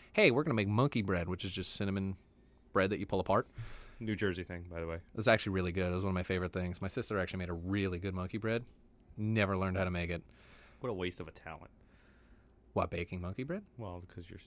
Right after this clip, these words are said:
Speaker 2: you know, you don't talk to your sister, so
Speaker 1: No, no, but
Speaker 2: wasted.
Speaker 1: it's, that's neither here nor there.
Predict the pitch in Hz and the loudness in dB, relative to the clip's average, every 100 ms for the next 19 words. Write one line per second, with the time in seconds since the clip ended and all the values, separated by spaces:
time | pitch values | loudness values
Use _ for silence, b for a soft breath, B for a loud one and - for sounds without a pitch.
0 | - 92 90 90 90 92 87 98 90 90 | -14 -10 -8 -6 -6 -4 -6 -6 -8 -8
1 | - 92 - 92 156 101 98 107 90 90 | -6 -6 -6 -2 0 2 2 0 0 -2
2 | 80 113 107 - 139 - 113 98 113 98 | -4 -8 -8 -2 0 0 0 -2 -2 -2
3 | 90 127 107 | 4 6 6